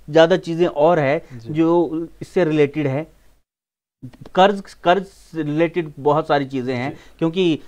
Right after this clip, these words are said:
Speaker 1: अब ऐसा कहें कि बी-, जयराम सरकार ही कर्ज ले रही है, पिछली सरकारों ने नहीं लिया, तो ऐसा भी नहीं है।
Speaker 2: जी।
Speaker 1: लेकिन इसके लिए तो चर्चा तो करनी
Speaker 2: जी,
Speaker 1: पड़ेगी आपको
Speaker 2: बिल्कुल।
Speaker 1: कि आप अपने रिसोर्सेज कैसे बढ़ाएं।
Speaker 2: जी।
Speaker 1: तो ये चर्चा स-, सदन में नहीं होगी तो कहाँ होगी, मुझे
Speaker 2: जी।
Speaker 1: बताइए, सड़कों पर होगी क्या?
Speaker 2: जी।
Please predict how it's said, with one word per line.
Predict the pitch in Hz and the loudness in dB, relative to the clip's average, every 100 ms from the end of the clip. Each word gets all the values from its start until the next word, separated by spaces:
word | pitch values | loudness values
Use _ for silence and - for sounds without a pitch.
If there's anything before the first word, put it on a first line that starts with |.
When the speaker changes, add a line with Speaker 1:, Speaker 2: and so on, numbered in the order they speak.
| - | 0
Speaker 1:
अब | 139 | 4
ऐसा | 160 156 185 | 6 4 0
कहें | 170 175 | 0 -2
कि | 165 | -2
बी-, | 151 147 139 | -2 -2 -2
जयराम | 139 143 151 | 2 4 2
सरकार | 156 151 147 151 | 0 -2 4 4
ही | 156 | 4
कर्ज | 151 143 | 0 0
ले | 147 | 0
रही | 151 | -2
है, | |
पिछली | 139 131 170 | -4 -8 -8
सरकारों | 156 143 139 139 | -6 -4 0 0
ने | 147 147 | 0 -2
नहीं | 135 147 | -2 -2
लिया, | 147 135 | -2 -2
तो | 123 | -2
ऐसा | 123 156 | -2 -2
भी | 175 | -2
नहीं | 170 170 | -4 -4
है। | 156 | -6
Speaker 2:
जी। | 127 120 - | -10 -12 -4
Speaker 1:
लेकिन | 156 185 | -2 -2
इसके | 185 208 | 0 2
लिए | 196 214 | 2 2
तो | 208 185 | 0 -4
चर्चा | 147 165 160 | 0 0 2
तो | 208 | 0
करनी | 202 165 180 | 0 -4 -2
Speaker 2:
जी, | |
Speaker 1:
पड़ेगी | 196 180 175 180 | -2 -2 0 0
आपको | 165 202 | 0 -2
Speaker 2:
बिल्कुल। | 208 233 - | -2 -6 -8
Speaker 1:
कि | - | -4
आप | 147 180 208 | 2 4 2
अपने | 196 208 | 2 2
रिसोर्सेज | 175 156 190 190 202 | 2 0 -2 0 -2
कैसे | 196 175 190 | 0 0 0
बढ़ाएं। | 151 143 147 113 131 | 0 0 -4 -6 -10
Speaker 2:
जी। | |
Speaker 1:
तो | 127 | -4
ये | 208 | -4
चर्चा | 214 208 202 247 | 2 0 4 2
स-, | 190 165 160 156 - - - | 2 -4 -12 -16 -20 -20 -6
सदन | 175 180 | 0 2
में | 226 233 | 2 2
नहीं | 226 233 | 2 2
होगी | 220 208 | 0 -2
तो | 220 | -2
कहाँ | 208 185 180 175 | 2 4 4 0
होगी, | 147 139 | 0 -2
मुझे | 127 127 | -2 -4
Speaker 2:
जी। | 120 | -4
Speaker 1:
बताइए, | 120 113 | -4 -6
सड़कों | 110 175 170 247 | -8 -8 -2 0
पर | 226 | 0
होगी | 180 143 135 | 0 -2 -2
क्या? | 135 135 | -2 -2
Speaker 2:
जी। | 120 | -4